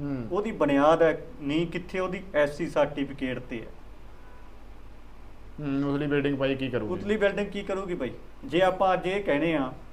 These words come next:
Speaker 2: ਹਨਾ, ਸੌ ਕਹਿੰਦੇ ਹੁੰਦੇ ਨਾ, ਸੌ ਚੂਹੇ ਖਾ ਕੇ ਬਿੱਲੀ ਹੱਜ ਨੂੰ ਚੱਲੀ। ਹੁਣ ਆਪਾਂ ਇੱਕ ਪਾਸੇ ਧਰਮੀ ਬਣੀ ਜਾਈਏ ਯਾਰ।
Speaker 1: ਹੂੰ।
Speaker 2: ਇੱਕ ਪਾਸੇ ਆਪਾਂ ਧਰਮੀ ਬਣੀ ਜਾਈਏ ਵੀ ਚੱਲ ਜਗਮੀਤ ਸਿੰਘ ਕੋਈ ਨਹੀਂ, ਇੱਥੇ ਮੈਂ ਸੌ ਦਰਖਤ ਦਾਨ ਕਰ ਦਿੰਦਾ,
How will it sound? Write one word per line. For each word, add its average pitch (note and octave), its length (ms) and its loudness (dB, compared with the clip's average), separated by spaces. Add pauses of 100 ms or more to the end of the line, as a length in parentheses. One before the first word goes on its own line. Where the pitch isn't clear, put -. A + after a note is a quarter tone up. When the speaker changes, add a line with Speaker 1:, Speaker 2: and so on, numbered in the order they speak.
(140)
Speaker 2:
ਹਨਾ, G3+ 200 2 (440)
ਸੌ E3 240 10 (300)
ਕਹਿੰਦੇ E3+ 180 6
ਹੁੰਦੇ F3+ 180 2
ਨਾ, G#3 120 2 (520)
ਸੌ D#3+ 300 8 (220)
ਚੂਹੇ E3+ 220 2
ਖਾ D#3+ 180 6
ਕੇ E3 120 0
ਬਿੱਲੀ D3+ 320 0 (340)
ਹੱਜ D3+ 200 6
ਨੂੰ E3+ 160 4
ਚੱਲੀ। C3 380 0 (340)
ਹੁਣ F#3+ 120 6
ਆਪਾਂ G3 260 6
ਇੱਕ F3+ 120 2
ਪਾਸੇ F3+ 240 2
ਧਰਮੀ F3+ 360 4
ਬਣੀ C#3+ 180 2
ਜਾਈਏ E3+ 360 2
ਯਾਰ। D#3 200 2 (300)
Speaker 1:
ਹੂੰ। D3+ 280 0 (680)
Speaker 2:
ਇੱਕ E3+ 140 2
ਪਾਸੇ F#3 240 6
ਆਪਾਂ G3+ 140 4
ਧਰਮੀ G3 360 6
ਬਣੀ E3 180 6
ਜਾਈਏ F3 520 6 (380)
ਵੀ E3+ 60 0
ਚੱਲ F3+ 280 8
ਜਗਮੀਤ E3 460 -2
ਸਿੰਘ G#3+ 180 2
ਕੋਈ F#3 240 2
ਨਹੀਂ, F#3 240 -2 (420)
ਇੱਥੇ F3 260 4
ਮੈਂ F#3+ 160 4
ਸੌ D#3 280 6
ਦਰਖਤ D3 640 4
ਦਾਨ C#3+ 240 2
ਕਰ D3+ 200 4
ਦਿੰਦਾ, D#3 300 2